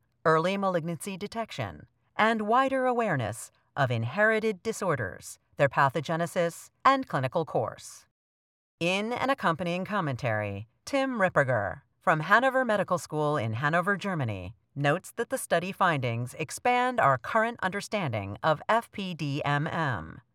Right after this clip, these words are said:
and provide additional groundwork for future growth in the field. Ripperger emphasizes that this study will create a large data pool with linked biomaterial, including peripheral blood, bone marrow, and skin biopsies,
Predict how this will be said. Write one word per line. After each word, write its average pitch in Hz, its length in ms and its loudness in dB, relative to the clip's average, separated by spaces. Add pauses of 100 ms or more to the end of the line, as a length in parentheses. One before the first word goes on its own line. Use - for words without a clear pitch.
and 247 340 4
provide 175 560 6
additional 143 500 0
groundwork 143 680 2
for 196 220 2
future 262 400 -4
growth 127 380 -2
in 151 140 -4
the 180 60 -6
field. 170 580 -6 (280)
Ripperger 240 560 2
emphasizes 117 840 0
that 110 240 -4
this 240 180 -2
study 208 380 0
will 139 160 -2
create 160 460 -4
a 113 140 -2
large 185 500 0
data 226 260 -2
pool 120 420 -2 (100)
with 151 220 -2
linked 208 320 -4 (100)
biomaterial, 135 1000 2 (220)
including 156 580 0
peripheral 147 600 4
blood, 175 460 6 (340)
bone 226 240 4
marrow, 113 460 2 (280)
and 175 280 2
skin 226 340 -6
biopsies, 131 920 0